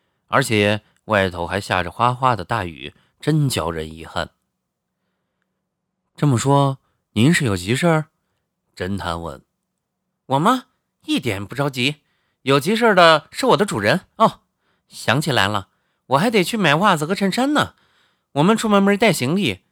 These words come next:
只带了旅行袋儿。”“我带您去市场买吧，那儿什么都有。”“先生。”路路通向费克斯说，“您这个人真热心。”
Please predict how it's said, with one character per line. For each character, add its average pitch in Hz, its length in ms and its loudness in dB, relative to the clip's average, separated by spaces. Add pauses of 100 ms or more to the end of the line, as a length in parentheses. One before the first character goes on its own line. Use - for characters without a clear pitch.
(160)
只 - 140 -6
带 165 180 2
了 147 300 4
旅 131 120 -2
行 165 200 -4
袋 262 100 4
儿。 147 140 -6 (1040)
”“我 92 160 -2
带 95 140 0
您 98 220 0
去 123 380 2
市 127 160 -4
场 101 140 -2
买 110 160 0
吧， 78 240 -10 (180)
那 101 140 0
儿 92 180 2
什 87 140 -10
么 101 120 0
都 113 140 -2
有。 80 240 -12 (720)
”“先 294 240 -2
生。” 156 280 2 (520)
路 95 220 0
路 90 160 -2
通 104 300 -2 (140)
向 87 240 -6
费 82 220 -2
克 80 140 -16
斯 - 140 -12
说 85 320 -8 (520)
，“您 190 180 -2
这 285 140 0
个 156 60 -2
人 147 300 2 (160)
真 370 260 2
热 208 140 6
心。” 127 320 -2